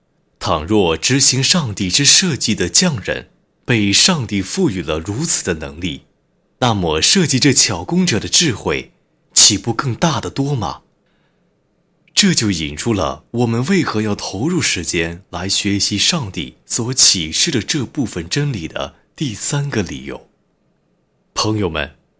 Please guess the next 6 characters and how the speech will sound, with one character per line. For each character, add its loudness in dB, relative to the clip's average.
会 2
幕 -6
是 2
旧 2
约 2
中 -4